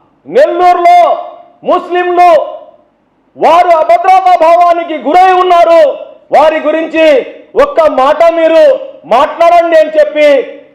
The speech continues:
చెప్పినటువంటి సందర్భము లేదు. అదేవిధంగా చంద్రబాబు నాయుడు గారు ముస్లింలని ఉద్దేశించి కనీసం మీకు నేను అండగా ఉంటాను అని చెప్పి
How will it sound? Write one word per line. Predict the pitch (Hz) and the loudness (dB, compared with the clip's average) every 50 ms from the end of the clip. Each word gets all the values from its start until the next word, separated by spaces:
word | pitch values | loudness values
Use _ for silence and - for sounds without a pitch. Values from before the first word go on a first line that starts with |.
| - | -2
చెప్పినటువంటి | 262 269 277 294 302 302 294 294 285 277 277 277 269 277 269 254 226 - - - - - - | -2 -2 0 -2 -2 -2 0 0 0 -2 -2 0 0 2 2 2 2 -2 -4 -12 -20 -8 -4
సందర్భము | 202 - - - 277 277 269 262 285 285 320 330 330 330 | -2 -2 0 0 0 0 0 0 0 0 0 0 0 2
లేదు. | 330 339 330 349 392 403 392 339 - - - - - - _ _ _ _ _ - 208 | 2 2 2 2 2 2 2 0 -2 -4 -8 -16 -20 -20 _ _ _ _ _ -4 -2
అదేవిధంగా | 262 320 349 349 339 339 339 339 320 311 320 320 320 311 302 269 240 - - - - - _ _ - | 0 2 2 2 2 0 0 -2 -2 -2 0 0 0 2 0 0 -2 -4 -10 -18 -20 -20 _ _ -4
చంద్రబాబు | 269 277 294 311 320 330 339 339 349 349 339 339 339 339 | -2 0 0 2 2 2 2 2 2 2 0 0 0 0
నాయుడు | 320 320 320 311 311 311 311 | 0 2 2 2 2 2 2
గారు | 302 302 302 311 311 302 285 262 - - - - - - - 202 | 2 2 4 4 4 4 2 2 -2 -6 -12 -18 -20 -14 -8 -6
ముస్లింలని | 294 330 - 311 330 320 311 311 311 302 294 294 285 269 277 | -6 -6 -6 -6 -6 -6 -4 -2 0 0 0 0 -2 -4 -4
ఉద్దేశించి | 269 240 359 381 370 381 381 359 330 311 - 330 320 311 311 285 - - - - - - _ - | -4 -2 0 0 2 0 -2 -6 -8 -8 -4 -2 0 2 2 2 0 -2 -8 -18 -20 -16 _ -4
కనీసం | - - 285 330 370 392 403 415 453 - 415 392 381 339 294 - - - - - - 170 214 | -4 -2 -2 -2 -2 0 0 0 0 0 0 0 0 0 -2 -6 -10 -14 -20 -20 -14 -10 -8
మీకు | 277 311 320 294 311 294 285 | -8 -6 -4 -4 -2 0 0
నేను | 285 285 285 285 277 - 226 | 0 2 2 2 0 0 0
అండగా | 233 254 269 311 311 339 349 349 330 330 320 | -2 -2 -2 0 0 2 2 2 2 0 -2
ఉంటాను | 330 - 320 320 302 302 311 311 294 269 - - - - - - | -2 -2 0 0 2 2 2 2 2 0 -2 -6 -12 -14 -8 -6
అని | 254 269 - 302 | -4 -4 -2 0
చెప్పి | 294 285 285 277 | -2 -2 0 -2